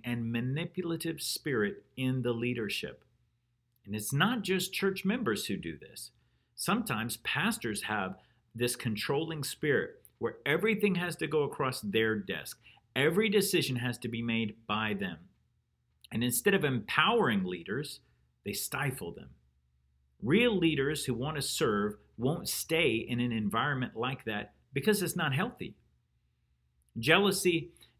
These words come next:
and contention among the churchgoers is unhealthy,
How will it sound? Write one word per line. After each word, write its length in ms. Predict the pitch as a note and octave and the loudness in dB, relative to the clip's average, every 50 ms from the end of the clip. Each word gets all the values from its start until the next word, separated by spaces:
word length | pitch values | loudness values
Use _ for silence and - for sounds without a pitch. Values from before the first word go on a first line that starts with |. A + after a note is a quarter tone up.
| _ - | _ 0
and 360 | B2+ C3 C3 C3 B2+ A#2+ - | 2 4 4 4 2 0 -4
contention 880 | - - B2 A2+ G#2 G#2+ - C3+ D3+ D#3+ D#3 - - E3+ D3+ D3 D3 D3 | -2 -2 0 0 0 -2 -2 -2 -2 -2 0 0 0 -2 -2 -4 -4 -6
among 500 | - A#2 A2+ A#2+ B2 C3 C3 C3+ C3 B2+ - - _ _ _ - | -4 -4 -2 0 2 2 2 0 -2 -4 -6 -12 _ _ _ -6
the 80 | G#2 G2+ | -6 -4
churchgoers 920 | G2+ - - D3+ A#2 - - - B2 A#2+ A#2 A2+ A2 A2 G#2+ - - - _ - | -2 0 0 0 0 -2 -4 0 2 2 4 4 2 0 -2 -4 -8 -12 _ -6
is 180 | A#2+ A2 G2+ - - - | -6 -6 -6 -6 -8 -2
unhealthy, 800 | A#2+ B2 D3 D#3+ C#3+ A#2 - F#2 F2+ - - F#2+ G2 A2+ C#3 | 0 0 2 2 0 -2 -2 -2 -4 -4 -4 -6 -4 -4 -6